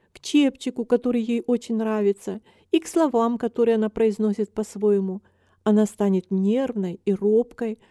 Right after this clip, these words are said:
будет думать, что мы её стыдимся. Я уверена, что она будет очень страдать. Ты хотела бы нанести ей такие раны? «О, нет!» всхлипывая, ответила Берта. «Бабушка такая добрая!»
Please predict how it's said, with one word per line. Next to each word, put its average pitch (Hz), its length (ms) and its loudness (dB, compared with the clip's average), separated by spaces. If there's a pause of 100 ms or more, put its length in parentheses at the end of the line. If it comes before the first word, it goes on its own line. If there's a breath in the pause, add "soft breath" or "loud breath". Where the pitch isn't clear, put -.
(260 soft breath)
будет 339 300 4
думать, 285 300 0
что - 180 -6
мы 233 120 -2
её 285 140 -4
стыдимся. 208 840 -4 (520)
Я 220 180 4
уверена, 214 580 0
что - 180 -4
она 208 120 -2
будет 214 320 -4
очень 262 380 0
страдать. 202 580 -8 (420)
Ты 285 100 0
хотела 254 540 0
бы 370 100 6
нанести 403 480 4
ей 233 100 2
такие 254 360 -2
раны? 196 400 -4 (500)
«О, 403 100 8
нет!» 453 540 6 (400)
всхлипывая, 220 880 0
ответила 208 560 -2
Берта. 208 540 -2 (260)
«Бабушка 392 480 4
такая 440 600 4 (100)
добрая!» 370 680 6